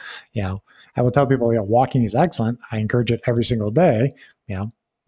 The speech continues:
potentially, you know, walking at sunrise is one of the best things you can do. You know, clear your mind, get the light in your eyes, set your supracosmatic nucleus, get your day ready. You know, but walking for most people is just activity. It really doesn't count as exercise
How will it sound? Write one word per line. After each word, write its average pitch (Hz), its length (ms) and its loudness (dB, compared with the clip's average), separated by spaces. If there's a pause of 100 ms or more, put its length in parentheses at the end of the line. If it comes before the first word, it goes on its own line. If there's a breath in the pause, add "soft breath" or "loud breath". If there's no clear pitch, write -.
(140)
potentially, 117 500 0
you 107 80 -2
know, 98 180 -4
walking 117 280 2
at 101 100 -4
sunrise 120 380 2
is 113 100 -2
one 113 120 0
of 104 40 -4
the 104 60 2
best 113 180 0
things 107 220 0
you 101 80 -10
can 113 160 -4
do. 117 340 2
You 101 60 -6
know, 92 180 -8
clear 123 220 2
your 113 100 4
mind, 113 480 2
get 113 120 -2
the 107 100 -2
light 113 240 0
in 123 80 2
your 110 140 2
eyes, 123 320 0 (120)
set - 400 -6
your 120 80 -2
supracosmatic 120 840 0
nucleus, 123 480 0
get - 260 -8
your 113 60 0
day 113 180 0
ready. 113 420 0 (520 loud breath)
You 107 80 -4
know, 104 100 -4 (200 soft breath)
but 120 100 2
walking 135 480 2
for 151 100 0
most 208 240 6
people 123 380 0
is 117 100 0
just 113 260 -2
activity. 104 580 -2
It 92 60 -8
really 120 240 2
doesn't 123 260 0
count 120 260 -2
as 113 120 -6
exercise 113 680 0